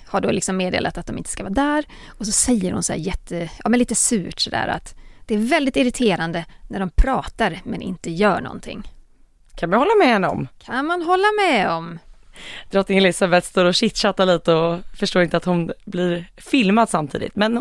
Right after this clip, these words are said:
Speaker 2: hon har väl rätt i det hon säger. Men som alltid är det lite farligt när kungligheterna är inne på det politiska och trampar, såklart.
Speaker 1: Mm.
Speaker 2: Mm.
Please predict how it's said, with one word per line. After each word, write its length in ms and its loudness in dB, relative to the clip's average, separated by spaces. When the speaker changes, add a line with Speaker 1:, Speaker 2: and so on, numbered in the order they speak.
Speaker 2:
hon 120 4
har 80 2
väl 100 0
rätt 160 0
i 40 -2
det 80 2
hon 100 2
säger. 260 4
Men 200 4
som 200 2
alltid 280 0
är 40 4
det 60 4
lite 180 -2
farligt 340 0
när 200 -2
kungligheterna 680 0
är 40 4
inne 140 0
på 140 4
det 120 6
politiska 720 2
och 160 -6
trampar, 640 0
såklart. 640 -2
Speaker 1:
Mm. 380 -10
Speaker 2:
Mm. 380 2